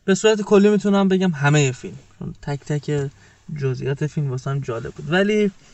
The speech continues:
اه، یه جایی بود که یکی از،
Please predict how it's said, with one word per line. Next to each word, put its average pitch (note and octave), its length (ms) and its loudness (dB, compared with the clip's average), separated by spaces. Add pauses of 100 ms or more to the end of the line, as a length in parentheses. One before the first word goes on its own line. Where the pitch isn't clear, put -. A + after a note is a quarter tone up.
(480)
اه، C3 400 -2 (640)
یه E3 160 -2
جایی F#3 220 6
بود F#3+ 200 4
که F3+ 440 0 (540)
یکی E3+ 380 0
از، D#3+ 340 -4